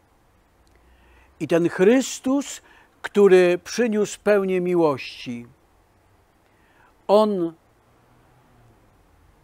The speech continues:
wnosi swoją łaskę w te wspólnoty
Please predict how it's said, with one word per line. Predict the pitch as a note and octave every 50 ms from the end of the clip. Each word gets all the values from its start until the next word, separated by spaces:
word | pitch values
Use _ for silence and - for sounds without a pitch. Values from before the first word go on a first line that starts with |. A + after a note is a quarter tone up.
| _ _ _
wnosi | - B2 A#2+ D3+ E3 A3 A#3+ B3 - - - D3 C#3+ C3+ B2 B2 B2 - _ _ _ _ _ _ _ _ _ _ _ _ _ _ _
swoją | - - - D#3+ E3+ F3 F3+ F#3
łaskę | F3+ F3 G3+ A3 A#3+ A3 - - - - A#3+ A#3+ A#3 A#3 A3+ A3+ - _ _ _ _ _ _ _ _ _ _ -
w | - -
te | - F#3+
wspólnoty | D#3+ - - - - G#3 G#3 G3+ G3 F#3+ F#3+ F3+ D#3+ C#3+ - - C#3+ C#3 C3 B2+ B2+